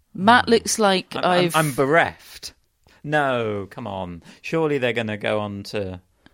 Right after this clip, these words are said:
Speaker 2: Paris in three years' time to try and get that gold medal,
Speaker 1: Yeah,
Speaker 2: no?
Speaker 1: there are only rumours. That I, I regret saying anything. Matt looks utterly crestfallen.
Speaker 2: <laughs>
Speaker 1: No, they've many, they've many miles to go.
Speaker 2: Hmm.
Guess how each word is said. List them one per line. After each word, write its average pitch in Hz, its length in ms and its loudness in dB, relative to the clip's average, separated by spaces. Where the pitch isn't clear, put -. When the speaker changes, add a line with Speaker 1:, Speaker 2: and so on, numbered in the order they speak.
Speaker 2:
Paris 98 720 -10
in 110 120 -14
three 107 220 -8
years' 95 240 -10
time 92 380 -14
to - 80 -20
try - 160 -14
and 95 100 -12
get 190 120 -12
that - 220 -14
gold 110 280 -14
medal, 113 260 -8
Speaker 1:
Yeah, 190 180 4
Speaker 2:
no? - 60 -2
Speaker 1:
there 233 140 4
are - 40 4
only 247 180 2
rumours. 160 640 -2
That 170 220 -2
I, - 160 4
I 190 80 4
regret 185 460 2
saying 175 320 -2
anything. 151 380 -4
Matt 165 180 -2
looks - 220 -4
utterly 160 420 -2
crestfallen. 135 840 -2
Speaker 2:
<laughs> 160 80 -6
Speaker 1:
No, 143 420 2
they've 165 220 0
many, 175 540 0
they've 170 580 -2
many 180 360 0
miles 160 420 0
to 165 100 -6
go. 135 340 0
Speaker 2:
Hmm. 127 260 -6